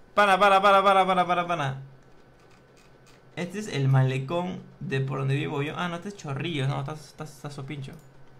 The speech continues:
¿Para cómo cierra esto? Ahí está. O sea, este men puso apuntando hasta, hasta el piso y todo, weón. O sea, que este men vive acá. O sea, no vive tan lejos de donde vivo yo, de hecho, ¿eh?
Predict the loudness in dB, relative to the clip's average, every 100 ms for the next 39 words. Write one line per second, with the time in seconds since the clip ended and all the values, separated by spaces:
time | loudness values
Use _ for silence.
0 | -20 -20 -20 -20 -20 _ -20 _ _ -20
1 | -20 _ -20 -20 -14 -12 -8 -8 -6 -8
2 | -10 -18 -20 -20 -20 _ -20 -20 -20 -20
3 | _ -20 _ -20 -20 -14 -12 -8 -6 -6
4 | -8 -16 -20 -20 -20 -20 -20 -20 -12 -4
5 | 2 4 6 4 4 4 6 6 4 2
6 | 4 6 6 4 2 2 4 4 6 4
7 | 2 2 0 0 0 2 0 0 0 2
8 | 2 0 -4 -2 -2 -2 -8 -10 -20 -20
9 | -20 -20 -20 -16 -10 -6 -4 -2 2 2
10 | 4 4 2 -2 -10 -20 -20 -20 -20 -20
11 | -20 -20 -10 -2 2 2 0 0 0 0
12 | 0 0 0 -2 -2 -2 -2 -6 -10 -14